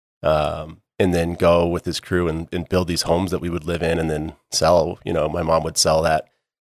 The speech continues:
And that's kinda how they made a, a living and were able to stay here outside of their normal jobs.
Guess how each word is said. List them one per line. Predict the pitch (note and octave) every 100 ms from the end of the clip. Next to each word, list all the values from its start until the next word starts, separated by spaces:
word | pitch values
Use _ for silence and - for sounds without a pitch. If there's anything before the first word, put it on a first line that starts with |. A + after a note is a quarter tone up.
| _
And | G2+
that's | -
kinda | - A2+
how | F2
they | F2 F2
made | F2 E2
a, | F2+ -
a |
living | E2+ F2 F#2 F2 - -
and | F#2+
were | F#2
able | E2+
to | E2
stay | - F#2
here | F2 E2+
outside | D#2+ - E2+
of | E2
their | E2+
normal | E2+ E2+ D#2
jobs. | F#2 F2+ E2+